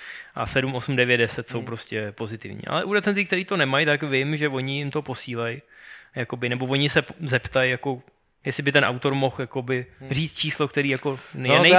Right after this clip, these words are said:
Speaker 1: nejblíž.
Speaker 2: jsem, to právě
Speaker 1: Jo?
Speaker 2: jako teďkon, jako, čekám, jestli, když to budou zadávat, tak jestli se teda ozve,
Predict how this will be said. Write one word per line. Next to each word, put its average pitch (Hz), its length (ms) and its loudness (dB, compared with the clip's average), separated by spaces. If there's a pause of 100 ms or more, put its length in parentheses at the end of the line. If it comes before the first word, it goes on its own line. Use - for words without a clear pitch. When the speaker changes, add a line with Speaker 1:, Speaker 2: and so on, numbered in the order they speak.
Speaker 1:
nejblíž. 120 240 4
Speaker 2:
jsem, - 80 -10 (200)
to 156 80 0
právě 175 300 6
Speaker 1:
Jo? 190 40 6
Speaker 2:
jako 180 200 4
teďkon, 180 320 0
jako, 175 180 -2
čekám, 165 380 -2
jestli, 156 300 -6
když 143 180 -6
to 151 100 -6
budou 156 260 -4
zadávat, 123 440 2
tak - 160 -6
jestli - 200 -6
se - 120 -12
teda 143 240 0
ozve, 131 480 -2